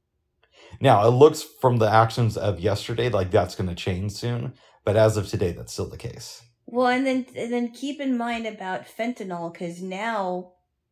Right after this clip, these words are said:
Speaker 2: if you get even a little bit of fentanyl, even if you smell it, that could kill you too.
Speaker 1: Yeah, fentanyl, and I'm not making a joke,
Speaker 2: Mm-hmm.
Speaker 1: is considered less of a danger to our society than marijuana is under federal law.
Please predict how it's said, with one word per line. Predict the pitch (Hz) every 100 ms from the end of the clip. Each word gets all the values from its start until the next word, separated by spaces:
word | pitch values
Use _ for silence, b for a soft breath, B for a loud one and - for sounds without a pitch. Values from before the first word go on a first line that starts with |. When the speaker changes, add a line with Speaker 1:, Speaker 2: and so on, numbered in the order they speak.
| _ _
Speaker 2:
if | 196 196
you | 214 226
get | 220 220 - 202
even | 208 196
a | 180
little | 175 180 202 208
bit | 196 190
of | 175 175 -
fentanyl, | 175 175 175 175 170 180
even | 185
if | 180 180
you | 175
smell | - 185 190 170
it, | 160 - _ _ _ -
that | 196 196
could | 180
kill | - 180 180
you | 180
too. | - 170
Speaker 1:
Yeah, | - - - B - -
fentanyl, | 135 143 135 160 165
and | 113
I'm | 110 110
not | 110 110
making | 113 117 107
a |
joke, | 95 101 131 - -
Speaker 2:
Mm-hmm. | 196 190 185
Speaker 1:
is | - 117
considered | 123 110 127 107 104 98 90 B -
less | 101 107 117 139
of | 113
a | 120
danger | 101 104 98 92 90 80 78
to | - 101
our | 85
society | - 87 95 87 87 85 80 82 b b
than | - 104
marijuana | 104 98 98 95 90 80
is | 82 - 107
under | 104 92
federal | 101 90 82 78
law. | - -